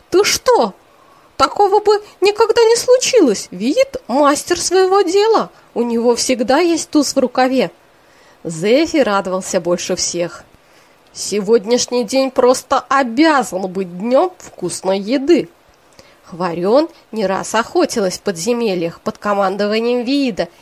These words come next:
и научилась быть готовой ко всему. «Для таких случаев я всегда храню бутылочку хорошего подержанного вина».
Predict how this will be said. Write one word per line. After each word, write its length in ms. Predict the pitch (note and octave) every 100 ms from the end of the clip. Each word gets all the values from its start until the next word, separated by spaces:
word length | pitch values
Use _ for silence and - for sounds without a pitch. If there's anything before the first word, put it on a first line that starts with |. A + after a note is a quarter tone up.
| -
и 120 | A3+
научилась 680 | C4 C#4+ D#4 - G4 F4 - _ -
быть 220 | C4 A#3
готовой 440 | C#4+ C#4 D4 D4
ко 120 | -
всему. 500 | D#4 - F4 E4 G3+ F#3 _ _ - - -
«Для 140 | A3 C4+
таких 360 | C#4+ C#4 C#4
случаев 480 | - - G#4+ - C4 - - -
я 120 | C4+
всегда 360 | C#4 D#4 C4 G#4+
храню 380 | - C4 A#3 A#3+
бутылочку 680 | A#3 - G4+ G#4+ - - E3+ _
хорошего 640 | - A#3+ G4 B4 - G#3
подержанного 800 | - F#3+ E3+ F#3 - G3+ G3+ G#3+
вина». 440 | A#3 D4+ F#4+ A#3